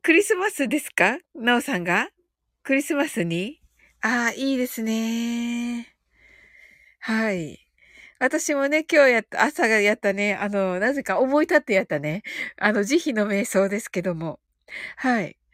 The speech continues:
あのー、クリスマスにアップし、できたらなと思ってます。クリスマスイブかな？うん。にアップできたらなと思ってますが。うん。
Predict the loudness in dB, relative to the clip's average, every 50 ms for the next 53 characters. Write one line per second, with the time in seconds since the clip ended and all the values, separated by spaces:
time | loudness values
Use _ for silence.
0 | -20 -20 -20 -20 -20 -20 -10 -6 -4 -4 -2 -2 -2 -2 -2 -2 -2 -2 -2 -4
1 | -4 -4 -4 -6 -6 -8 -10 -14 -18 _ _ _ _ _ _ _ _ -6 -4 -2
2 | -2 -2 -2 -2 0 0 0 0 -2 -2 -2 -2 0 -2 -2 -2 -4 -2 -2 -2
3 | -2 0 0 -2 -2 -2 -6 -8 -8 -8 -8 -10 -10 -12 -12 _ -6 -6 -6 -2
4 | -2 0 0 0 -2 -2 -2 -4 -4 -4 -6 -6 -8 -6 -6 -6 -6 -6 -8 -8
5 | -10 -10 -10 -10 _ -20 -20 -20 -20 _ -6 -4 -2 -2 -2 -2 -2 -2 -4 -4
6 | -6 -10 -4 0 0 0 0 0 -4 -6 -6 -6 -6 -6 -6 -8 -10 -12 -16 _
7 | _ _ -6 -4 -4 -4 -4 -6 -10 _ -20 -20 -20 -20 -18 _ -4 -4 -2 -2
8 | -2 -4 -6 -6 -4 -4 -4 -4 -6 -12 -8 -4 -4 -4 -4 -4 -6 -8 -6 -6
9 | -4 -4 -2 -2 -4 -4 -6 -8 -8 -10 -10 -8 -6 -6 -6 -6 -8 -8 _ -8
10 | -8 -6 -6 -8 -8 -8 -6 -4 -4 -4 -4 -8 _ _ _ -20 -20 -20 -20 -20
11 | -20 -20 -20 -20 -20 _ _ _ -2 0 0 0 0 -2 -2 -4 -6 -8 -10 -14
12 | -18